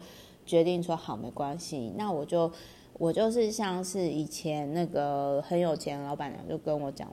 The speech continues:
说，如果你今天没有做的事情，然后别人抹黑你，你要谢-，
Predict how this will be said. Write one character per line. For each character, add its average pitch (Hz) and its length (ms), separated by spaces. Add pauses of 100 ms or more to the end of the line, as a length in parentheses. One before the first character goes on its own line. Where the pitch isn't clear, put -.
说， 147 480
如 180 160
果 165 260
你 143 60
今 143 160
天 165 100
没 165 80
有 139 120
做 143 200
的 135 60
事 151 240
情， - 280 (720)
然 170 140
后 185 60
别 170 140
人 151 100
抹 151 220
黑 156 340
你， 151 300 (120)
你 156 120
要 160 200
谢-， 170 280